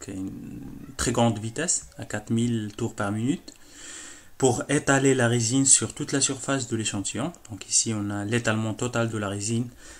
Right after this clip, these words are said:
Et on sait que l'épaisseur, l'épaisseur de la résine, il dépend de, de la rotation qu'on, qu'on a fait.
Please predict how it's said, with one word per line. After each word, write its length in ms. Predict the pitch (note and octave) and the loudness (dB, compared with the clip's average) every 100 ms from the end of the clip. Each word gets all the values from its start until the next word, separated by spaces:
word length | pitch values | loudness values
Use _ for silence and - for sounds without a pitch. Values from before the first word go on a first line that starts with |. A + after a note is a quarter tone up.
| - - | -14 -2
Et 120 | B2 | 2
on 200 | A#2 A2 | 4 8
sait 280 | - C3 B2+ | 8 8 6
que 320 | A#2 A2 G#2+ | 2 2 2
l'épaisseur, 760 | A2+ C3 C3+ A#2+ C3 C#3 C3+ - - _ - - - | 0 0 4 4 4 0 -2 -10 -20 _ -20 -14 -4
l'épaisseur 440 | A2+ B2 - B2 | -2 4 4 4
de 60 | A2 | 4
la 120 | A2 | 2
résine, 280 | A2 A2+ B2 | 2 0 0
il 180 | A2 G#2 | 0 2
dépend 380 | A2+ A2+ B2 B2 | 2 2 0 0
de, 520 | G#2+ G#2 G2+ G2+ G#2 G#2+ A2 A2 | 0 -2 -2 -4 -6 -8 -10 -8
de 140 | A2 G#2+ | 0 2
la 100 | G#2 | 2
rotation 520 | G#2+ G#2 - G#2+ A#2+ | 2 -4 -4 -4 -6
qu'on, 360 | - F#2+ F#2+ | -4 -4 -6
qu'on 240 | G2 G#2 G2 | -4 -4 -2
a 60 | |
fait. 240 | - C#3+ | -2 -6